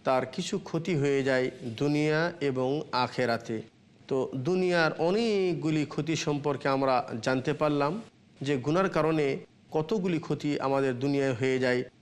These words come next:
সত্যিকার অর্থে মানুষ দুনিয়াতে শান্তিতে বসবাস করতে চায়,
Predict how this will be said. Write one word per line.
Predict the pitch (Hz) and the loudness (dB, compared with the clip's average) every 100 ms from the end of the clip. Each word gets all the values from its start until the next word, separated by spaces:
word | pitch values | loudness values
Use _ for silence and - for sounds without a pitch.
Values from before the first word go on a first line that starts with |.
| - | -12
সত্যিকার | - 196 196 - 214 175 | -6 -6 -6 -8 -2 0
অর্থে | 143 - 147 135 135 - - - | 0 0 0 0 -2 -12 -20 -4
মানুষ | 135 147 208 - | 0 2 2 0
দুনিয়াতে | 143 165 170 170 165 151 | -2 0 0 0 0 -2
শান্তিতে | - 175 185 240 190 | 0 0 2 0 0
বসবাস | 147 147 147 131 | 0 0 0 0
করতে | 151 127 139 | -2 -4 -2
চায়, | 139 127 | 2 2